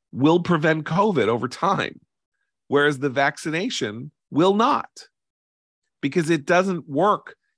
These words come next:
It's a different thing from a, it's a vac-, it's a different kind of vaccine. You know, you're not getting a dose, a minor little dose of the disease when you do the M R N A vaccine. It's a,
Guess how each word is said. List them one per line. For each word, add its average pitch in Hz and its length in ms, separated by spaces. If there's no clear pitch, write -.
It's 139 160
a 165 80
different 156 720
thing 214 480
from 147 240
a, 143 80
it's 156 200
a 170 40
vac-, 165 440
it's 156 160
a 156 60
different 190 460
kind 190 380
of 160 80
vaccine. 139 920
You 139 120
know, 127 140
you're 147 160
not 196 220
getting 180 320
a 135 80
dose, 147 680
a 120 140
minor 143 420
little 143 280
dose 135 340
of 117 140
the 107 80
disease 113 1040
when 123 180
you 127 80
do 123 160
the 120 160
M 120 140
R 120 120
N 131 120
A 180 100
vaccine. 101 420
It's 80 160
a, 107 80